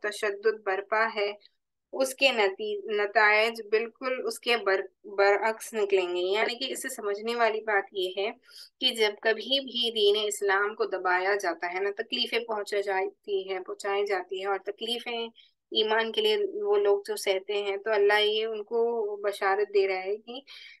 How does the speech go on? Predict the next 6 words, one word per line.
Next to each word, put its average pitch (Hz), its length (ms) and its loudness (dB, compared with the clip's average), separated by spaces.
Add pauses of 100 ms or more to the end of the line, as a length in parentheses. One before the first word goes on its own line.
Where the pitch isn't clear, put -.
(100)
तुम्हारा 233 500 2
इन 247 400 -8
चीज़ों 233 440 -6
को 240 160 -4
सहना 220 540 -2
गोया 233 480 0